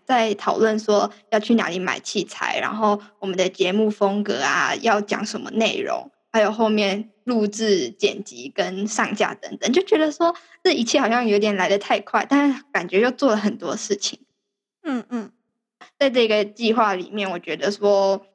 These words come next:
Speaker 1: 嗯，我们回忆了很多以前可能觉得很平凡的一些小片段，但是呢，现在想起来非常特别的一些回忆，应该也算是，嗯，某种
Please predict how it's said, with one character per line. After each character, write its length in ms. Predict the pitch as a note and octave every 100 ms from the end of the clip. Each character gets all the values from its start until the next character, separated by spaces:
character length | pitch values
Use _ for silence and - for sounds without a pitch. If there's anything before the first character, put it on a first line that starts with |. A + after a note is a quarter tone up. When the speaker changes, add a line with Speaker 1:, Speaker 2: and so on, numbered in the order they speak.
| _ -
Speaker 1:
嗯， 240 | G3 F#3+
我 60 | F#3+
们 100 | G3
回 200 | G#3 A#3
忆 60 |
了 120 | B3+
很 180 | A3+ G3+
多 160 | G3 G3+
以 120 | E3+
前 260 | - C#3 B2
可 120 | -
能 160 | C#3+ -
觉 160 | A#2
得 240 | C#3 G3 G#3 _ -
很 160 | F#3+
平 240 | - G3+ G3+
凡 200 | G#3 F#3+
的 80 | F#3+
一 80 | G3+
些 320 | G3+ G3 G#3
小 200 | - -
片 260 | - G#3+ -
段， 300 | - G#2+ B3 _ _
但 120 | A3
是 140 | A3+ A3
呢， 260 | G#3 B3 G#3+
现 140 | G#3+
在 120 | G3+
想 160 | G3 G#3
起 80 | G#3+
来 180 | -
非 180 | G#3+ A3
常 320 | A3 - - G#3+
特 340 | - F4 G#3+
别 260 | G#3 F3 G3+
的 320 | G3+ G#3+ -
一 80 | A3+
些 280 | A3+ G#3+ A3
回 240 | - -
忆， 280 | A3 G#3 - _ -
应 100 | B3+
该 140 | C4
也 180 | A#3 G3+
算 300 | A3+ A3 A3
是， 400 | A3+ G#3+ G#3 G#3 - _ _ G#3
嗯， 500 | G3+ G3 G3 G3 G#3 _ _ _
某 220 | A#3 B3
种 160 | B3+